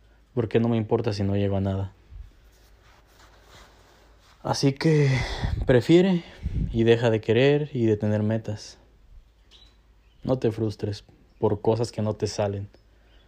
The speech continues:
Algún día te saldrán. Y si no te salen, ¿a quién le importa que no te salgan?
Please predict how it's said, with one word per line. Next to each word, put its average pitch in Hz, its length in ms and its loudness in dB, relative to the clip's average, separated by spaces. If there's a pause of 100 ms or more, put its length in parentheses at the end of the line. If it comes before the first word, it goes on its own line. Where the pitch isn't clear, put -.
(240)
Algún 120 320 2
día 127 120 4
te 123 100 -6
saldrán. 127 520 0 (800)
Y 113 840 0 (200)
si - 160 -2
no 110 120 2
te 123 120 0
salen, 139 540 2 (1120)
¿a 104 120 -4
quién 131 200 0
le 127 60 2
importa 101 500 -2
que 98 100 -6
no 98 120 -4
te - 80 -18
salgan? 98 460 -6